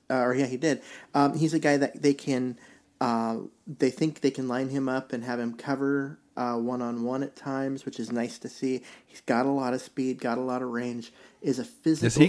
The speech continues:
Speaker 2: is he competing directly with McDougald?
Speaker 1: I think he is, uh, for playing time. I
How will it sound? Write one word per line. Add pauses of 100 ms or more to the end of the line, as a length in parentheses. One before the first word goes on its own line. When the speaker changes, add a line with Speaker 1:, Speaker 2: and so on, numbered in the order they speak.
Speaker 2:
is
he
competing
directly
with
McDougald? (440)
Speaker 1:
I
think
he (100)
is,
uh,
for
playing
time.
I